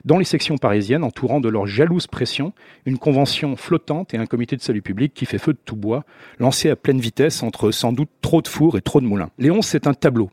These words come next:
une représentation picturale des membres du comité de salut public, celui qu'on appelle généralement le grand comité de l'an deux,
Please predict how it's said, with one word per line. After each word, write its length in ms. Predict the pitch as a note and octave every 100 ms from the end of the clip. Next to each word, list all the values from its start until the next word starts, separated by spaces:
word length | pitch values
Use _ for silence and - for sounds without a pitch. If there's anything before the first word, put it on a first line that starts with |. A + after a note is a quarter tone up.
| -
une 100 | B2
représentation 560 | C3 B2+ C3+ A#2+ -
picturale 560 | C#3 G#3 - D#3+ D3+ F3+
des 100 | A#2+
membres 320 | A#2+ E3 E3+
du 120 | B2+
comité 280 | B2 B2+ A#2+
de 60 | C#3
salut 200 | A#2 A2
public, 440 | - F2 E2+ - _ _
celui 260 | - B2 D#3+
qu'on 120 | C3
appelle 220 | A#2 B2
généralement 460 | A2+ C3 A#2 C#3 D3
le 100 | G2+
grand 240 | G2+ D#3+
comité 420 | - C3+ B2+ -
de 60 | A2+
l'an 180 | G#2 G2+
deux, 220 | G#2 F3+